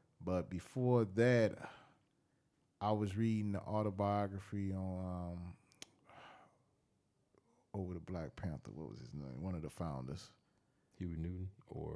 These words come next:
Speaker 1: No, the other one.
Speaker 2: Eldridge Cleaver?
Speaker 1: Eldridge Cleaver. Eldridge Cleaver. Yeah, I, I was reading the autobiography of Eldridge Cleaver. It was pretty good, actually. I didn't know he went to jail for,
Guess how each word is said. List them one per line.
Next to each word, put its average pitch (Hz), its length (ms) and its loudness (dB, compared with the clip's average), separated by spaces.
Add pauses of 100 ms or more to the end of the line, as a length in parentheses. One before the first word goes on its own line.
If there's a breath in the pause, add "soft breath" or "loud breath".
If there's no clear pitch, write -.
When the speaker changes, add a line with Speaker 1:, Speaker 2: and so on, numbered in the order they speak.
(120)
Speaker 1:
No, 92 260 2
the 90 60 -2
other 92 200 -2
one. 85 240 -4
Speaker 2:
Eldridge 78 300 -4
Cleaver? 110 180 4
Speaker 1:
Eldridge 107 280 4
Cleaver. 90 420 -2 (760)
Eldridge 92 380 0
Cleaver. 82 440 -4 (200)
Yeah, 90 200 -2
I, 78 140 0
I - 40 0
was 90 180 -2
reading 95 180 2
the 85 60 0
autobiography 90 800 -2
of 87 40 -2
Eldridge 85 360 -2
Cleaver. 90 320 -6
It 185 40 -4
was 254 120 -8
pretty 196 240 2
good, 151 320 6
actually. 107 500 0 (380 soft breath)
I 139 80 2
didn't 165 160 6
know 135 100 8
he 131 160 8
went 127 180 2
to 107 80 0
jail 117 440 4
for, 110 640 -2